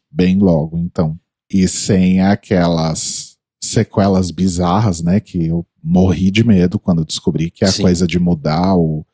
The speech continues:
Speaker 1: o olfato e paladar.
Speaker 2: Perdeu o paladar.
Speaker 1: Morri de medo quando eu vi isso, mas enfim. Outra notícia interessante é que algumas queens que pa-, já passaram por RuPaul's Drag Race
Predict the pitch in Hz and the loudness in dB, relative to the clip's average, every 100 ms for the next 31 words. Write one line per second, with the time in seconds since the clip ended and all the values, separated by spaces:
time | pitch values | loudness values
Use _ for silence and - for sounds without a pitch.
0 | _ - 92 92 - - 92 98 110 104 | _ -2 0 0 -2 -2 0 0 0 0
1 | - - 85 80 78 76 76 - - 85 | -4 -8 -8 -6 -8 -10 -10 -4 -2 -2
2 | 82 95 98 95 101 95 90 90 87 95 | 0 2 2 0 -2 -2 -2 -4 -4 -6
3 | 101 - _ _ - 82 85 92 117 113 | -12 -18 _ _ -6 -4 -2 -2 0 2
4 | 90 85 - 87 80 85 78 65 - - | 0 -2 -4 -4 -4 -4 -6 -6 -8 -10
5 | _ 110 160 185 - 147 _ _ _ _ | _ -8 -4 -4 -6 -12 _ _ _ _
6 | 123 139 151 147 - 131 131 120 113 113 | -2 2 2 2 0 -2 -2 -2 0 0
7 | - 117 120 - 131 - 113 135 _ - | 0 0 0 -2 -4 -2 0 -2 _ -8
8 | 113 110 131 _ _ 139 147 151 156 165 | -2 -2 -4 _ _ -2 -2 0 -2 -2
9 | - - 135 165 165 - - - - - | -2 0 0 0 -4 -6 -6 -4 -2 0
10 | 123 - 104 - 117 127 123 - 85 85 | 0 0 -2 0 0 0 -4 -2 0 0
11 | - 80 82 82 87 117 92 101 - | -2 -4 -4 -4 0 0 0 -2 -8